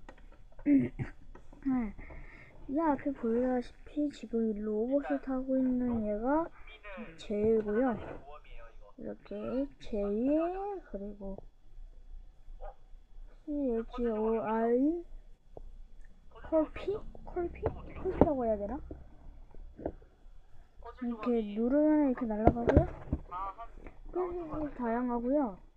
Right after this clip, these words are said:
아, 로이드도 해야 되나? 그럼 로이드는 이미 만들었는데, 로이드는 이미 만들었고, 여기 안에 설명서도 이미 있고,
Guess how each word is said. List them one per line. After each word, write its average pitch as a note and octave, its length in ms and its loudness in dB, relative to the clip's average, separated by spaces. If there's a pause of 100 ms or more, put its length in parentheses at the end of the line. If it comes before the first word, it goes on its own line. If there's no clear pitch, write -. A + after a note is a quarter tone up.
(540)
아, - 760 4
로이드도 A3 400 2 (480)
해야 G#3+ 80 -8
되나? G3+ 260 -8 (960)
그럼 A#3+ 480 4
로이드는 C#4+ 680 4
이미 A#3 160 2
만들었는데, B3 920 4 (800)
로이드는 - 540 -10
이미 G#3+ 100 -6
만들었고, A3 840 0 (1120)
여기 G#3+ 160 -8
안에 G3+ 220 -6 (100)
설명서도 C4 540 -2
이미 G3 280 -8
있고, D4+ 380 0